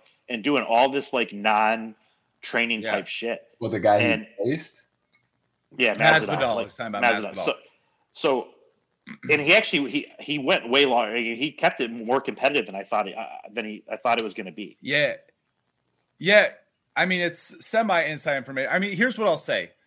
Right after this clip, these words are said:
Speaker 2: I like Colby in that fight because I think whenever you have somebody who can control the grappling, I mean, you gotta consider taking that guy. I don't love laying three to one. I mean, the fight, the, the fight I won the most money on, on that card was,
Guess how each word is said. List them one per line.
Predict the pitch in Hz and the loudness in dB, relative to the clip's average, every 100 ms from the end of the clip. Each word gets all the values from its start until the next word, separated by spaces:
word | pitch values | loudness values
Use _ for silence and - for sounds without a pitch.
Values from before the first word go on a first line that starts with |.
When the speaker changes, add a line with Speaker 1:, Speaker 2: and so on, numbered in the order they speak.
| _ _ - | _ _ 0
Speaker 2:
I | 143 | 2
like | 185 202 196 | 4 2 2
Colby | 180 175 180 | -2 0 0
in | 180 | -2
that | 170 160 170 | -2 -4 -2
fight | 160 160 | 0 -2
because | 139 147 147 | -6 -6 -4
I | 151 | -4
think | 151 180 170 - _ _ _ | -2 -4 -4 -12 _ _ _
whenever | 135 165 196 | -4 0 0
you | 214 175 | 0 2
have | 165 156 | 2 2
somebody | 165 156 147 | -4 -4 -4
who | 143 | -6
can | - 117 | -10 -16
control | 123 95 - 135 135 | -14 -14 -8 -6 -6
the | 127 | -8
grappling, | - 110 117 127 151 156 156 - _ _ _ - | -6 -2 -2 -4 -8 -8 -10 -18 _ _ _ -10
I | 107 | -8
mean, | 117 | -6
you | 127 | -2
gotta | 151 151 | 2 2
consider | 143 135 - 123 110 | 0 -6 -10 -8 -6
taking | 139 127 120 | -6 -8 -8
that | 107 101 | -8 -6
guy. | 113 104 123 147 _ _ _ | -6 -4 -6 -10 _ _ _
I | 123 | -6
don't | 151 156 | -4 -4
love | 135 117 | -4 -4
laying | 127 120 | -6 -6
three | - 120 | -6 -6
to | 117 | -4
one. | 117 101 | -4 -4
I | 127 | -4
mean, | 165 | -4
the | 160 | -4
fight, | 160 180 185 180 _ _ _ | 0 4 4 2 _ _ _
the, | 156 151 - | -10 -10 -8
the | 160 160 _ | -8 -8 _
fight | 185 190 | 4 6
I | 170 175 | 6 4
won | 156 165 | 2 0
the | 156 | -2
most | 156 156 143 | -6 -6 -8
money | 151 151 | -6 -4
on, | 131 120 | -4 -4
on | 117 | -4
that | 117 110 | -4 -6
card | - 117 110 98 | -4 -4 -4 -4
was, | 110 107 104 | -6 -6 -10